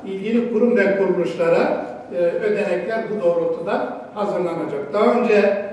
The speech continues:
tamamlanmış olan on bir havza için şu anda Yüksek Planlama Kurulu'na sunulmuş bulunuyor. Havza koruma eylem planları ile, e, özellikle su kaynaklarının korunmasına yönelik,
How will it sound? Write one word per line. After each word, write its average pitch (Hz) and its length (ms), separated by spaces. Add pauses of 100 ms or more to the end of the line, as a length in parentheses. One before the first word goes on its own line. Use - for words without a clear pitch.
(360)
tamamlanmış 202 640
olan 180 400
on 208 200
bir 190 60
havza 170 380
için 233 380 (320)
şu 208 160
anda - 180 (120)
Yüksek 185 360
Planlama 175 460
Kurulu'na 156 640 (200)
sunulmuş - 500 (120)
bulunuyor. 165 380 (460)
Havza 233 360
koruma 240 320
eylem 233 400
planları 208 540
ile, - 400 (400)
e, 175 140
özellikle 214 880
su - 380
kaynaklarının 202 920
korunmasına 196 680
yönelik, 175 540